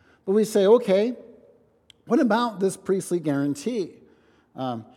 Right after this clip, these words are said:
we can argue actually verses twenty through twenty-five is where he prosecutes that. Verses twenty-six through twenty-seven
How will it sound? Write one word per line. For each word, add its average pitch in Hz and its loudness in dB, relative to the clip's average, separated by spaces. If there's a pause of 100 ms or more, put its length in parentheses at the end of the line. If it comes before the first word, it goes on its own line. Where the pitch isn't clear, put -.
(120)
we 147 -2
can 156 0
argue 160 2
actually 151 -2
verses 139 -4
twenty 156 -2
through 139 -12
twenty-five 147 -4
is 117 -10
where 139 2 (240)
he 131 -8
prosecutes 165 -4
that. 151 -4
Verses 135 -6
twenty-six 147 -4
through 131 -14
twenty-seven 151 -2